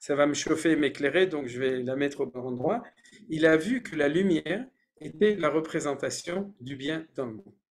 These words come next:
C'est pour ça qu'on parle de Orot Atria, Orot Atshuva, Orot, et cetera. Quand on parle de Orot,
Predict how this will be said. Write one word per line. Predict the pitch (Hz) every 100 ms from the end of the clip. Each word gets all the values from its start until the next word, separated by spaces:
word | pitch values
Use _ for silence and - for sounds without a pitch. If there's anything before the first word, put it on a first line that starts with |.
| _ _
C'est | - 143
pour | 135
ça | 208
qu'on | 202 143
parle | 131 160
de | 135
Orot | 131 131 143 139 -
Atria, | - - - 147 147 -
Orot | 127 127 123
Atshuva, | 123 - 143 156 165 - _ _ -
Orot, | 147 147 143 -
et |
cetera. | - 127 131 120
Quand | 202 202
on | 208
parle | 196 180 147
de |
Orot, | 147 175 175 170 311